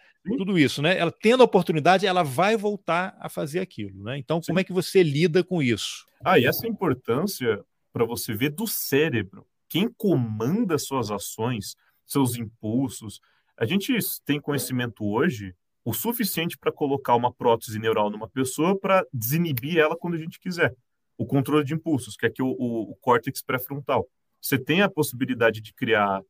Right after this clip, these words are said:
Speaker 1: soldados que tivessem zero pudor sobre qualquer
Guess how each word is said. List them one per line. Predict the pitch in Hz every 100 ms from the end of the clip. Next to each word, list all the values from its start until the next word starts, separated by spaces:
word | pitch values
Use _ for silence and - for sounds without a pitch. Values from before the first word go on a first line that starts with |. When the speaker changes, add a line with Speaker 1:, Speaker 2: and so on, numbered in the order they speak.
| _ -
Speaker 1:
soldados | - 156 143 107 127 165 -
que | 170
tivessem | - 160 147 151 - 175
zero | 151 113 123 165 226 208
pudor | 185 143 107 123 165 104 - _ _ _
sobre | - 147 147 -
qualquer | 151 - - 202